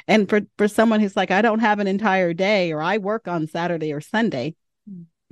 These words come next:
Speaker 1: I'm a doctor. The hospital <laughs> doesn't close. So
Speaker 2: Yeah.
Speaker 1: I understand, <laughs> you know, but it's one of those things where, where can I be intentional to set apart time?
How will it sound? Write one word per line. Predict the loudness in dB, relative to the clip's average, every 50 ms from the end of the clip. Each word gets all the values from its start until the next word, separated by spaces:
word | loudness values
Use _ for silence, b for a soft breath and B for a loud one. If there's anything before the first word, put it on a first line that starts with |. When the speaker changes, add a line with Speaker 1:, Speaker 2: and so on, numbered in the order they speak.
| _ -2
Speaker 1:
I'm | 2 4 4
a | 6
doctor. | 4 4 2 2 0 -4 -8 -8 -8 _ -8
The | -6 -2
hospital | 0 0 0 2 2 4 4 6
<laughs> | 6
doesn't | 6 6 4 4
close. | 2 4 4 4 4 2 0 -2
So | -2 -2 -2 -2 -4 -8 -6
Speaker 2:
Yeah. | -2 2 2
Speaker 1:
I | 4 4
understand, | 4 2 2 0 -2 -2 -2 -2 -2 -2 -4 -4 -4 -4 -4
<laughs> | -2
you | -2 0
know, | 0 2 0 0 b b b b b 2
but | 4 4 4
it's | 4 2 0 -2
one | -2 0 0 0 0
of | 0 -2
those | -2 -4 -4
things | -6 -6 -4 -4 -4 -4 -4
where, | -4 -4 -6 -6
where | -2 4 6 6 6 6
can | 4 0 -2 -2
I | 0 -2 -4
be | -6 -6 -6 -4 -4 -2 -2
intentional | 0 -2 -2 -2 -6 -6 -4 -4 -4 -4 -4 -4 -4 -4 -2
to | -4 -6
set | -6 -2 0 2 2
apart | 2 0 -2 -2 -4 -4 -4
time? | -6 -8 -6 -6 -8 -10 -14